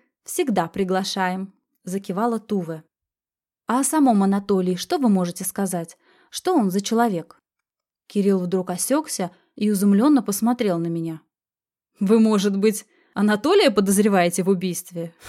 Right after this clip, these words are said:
<laughs> Так я вам сразу скажу, это ерунда, этого не может быть. Я вам даже не стану доказывать, что он прекрасный человек.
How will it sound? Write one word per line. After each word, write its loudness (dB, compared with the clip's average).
<laughs> -4
Так -4
я 6
вам 4
сразу 2
скажу, -4
это 0
ерунда, 4
этого 2
не 6
может 4
быть. -6
Я 2
вам 6
даже 4
не 2
стану 0
доказывать, 2
что 2
он 6
прекрасный 2
человек. -2